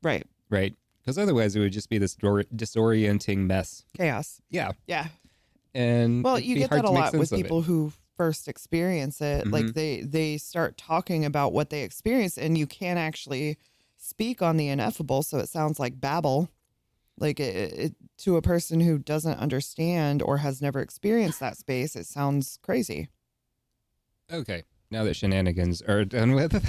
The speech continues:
Speaker 2: <laughs>
Speaker 1: Tiny turds.
Speaker 2: <laughs> Yes.
Speaker 1: Jeez.
Speaker 2: Supposed to be taking a nap.
Speaker 1: They
Speaker 2: They're
Speaker 1: wanna be
Speaker 2: not.
Speaker 1: on the podcast so bad.
Speaker 2: They really do.
Speaker 1: <laughs>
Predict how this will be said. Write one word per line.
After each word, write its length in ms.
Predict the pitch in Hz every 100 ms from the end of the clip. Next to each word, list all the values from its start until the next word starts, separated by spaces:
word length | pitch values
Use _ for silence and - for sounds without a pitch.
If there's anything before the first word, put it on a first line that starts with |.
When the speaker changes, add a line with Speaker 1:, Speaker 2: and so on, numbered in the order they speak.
| -
Speaker 2:
<laughs> 100 | -
Speaker 1:
Tiny 440 | - 185 202 208 202
turds. 840 | - 190 202 190 175 156 - - 180
Speaker 2:
<laughs> 40 | 622 640
Yes. 320 | 139 117 202 165
Speaker 1:
Jeez. 760 | 156 143 139 135 131 - - - _
Speaker 2:
Supposed 280 | _ 175 165
to 60 | 131
be 60 |
taking 300 | 123 117 110
a 40 | 104
nap. 280 | 101 98 92 _ -
Speaker 1:
They 100 | 180
Speaker 2:
They're 100 | 185
Speaker 1:
wanna 160 | 160
be 80 | 147
Speaker 2:
not. 80 | 143
Speaker 1:
on 60 | 139
the 80 |
podcast 480 | 135 135 127 - 123
so 220 | - 135 123
bad. 340 | 127 127 135
Speaker 2:
They 80 | 107
really 240 | 101 95 92
do. 220 | 95 95 -
Speaker 1:
<laughs> 800 | 175 - 151 143 - - 226 -